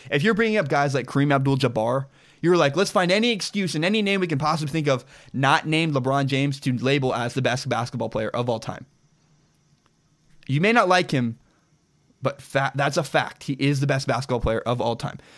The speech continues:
Here's why. It's a very simple argument to, to argue that Kareem Abdul-Jabbar is not the best basketball player of all time. Picture this. There's a filmmaker who only makes horror films. He's stuck in a box. He can only make amazing horror films,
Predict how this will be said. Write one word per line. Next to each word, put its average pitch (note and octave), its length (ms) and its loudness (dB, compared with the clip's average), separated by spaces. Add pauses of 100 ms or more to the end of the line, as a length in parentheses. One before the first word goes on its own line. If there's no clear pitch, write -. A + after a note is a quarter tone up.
Here's D4 260 2
why. F3+ 440 2 (320)
It's D#3+ 120 2
a F3+ 40 2
very A3+ 120 6
simple G3+ 220 2
argument C#3 480 0 (300)
to, D3 160 4 (140)
to C3+ 200 4
argue D3+ 360 2
that B2+ 180 0
Kareem E3 220 0
Abdul-Jabbar C#3 500 2
is B2 80 -2
not C3+ 240 0
the D#3+ 60 -2
best B2+ 200 -2
basketball B2 380 -4
player A2+ 200 0
of A#2 200 -2
all A2 100 -4
time. - 260 -10 (1700)
Picture A3 340 2
this. C3 300 -2
There's E3 180 4
a D#3 60 0
filmmaker G3 560 2
who D3 160 0
only F#3+ 240 0
makes D#3+ 300 -2 (300)
horror D#3+ 460 0
films. - 460 -12 (400)
He's F#3+ 160 2
stuck G3+ 260 2
in A3 60 2
a G#3 60 2
box. D#3 300 -2
He G3 80 0
can F#3+ 140 0
only G#3+ 260 2
make G#3 280 0
amazing E3 380 2
horror F3+ 260 2
films, C#3 340 0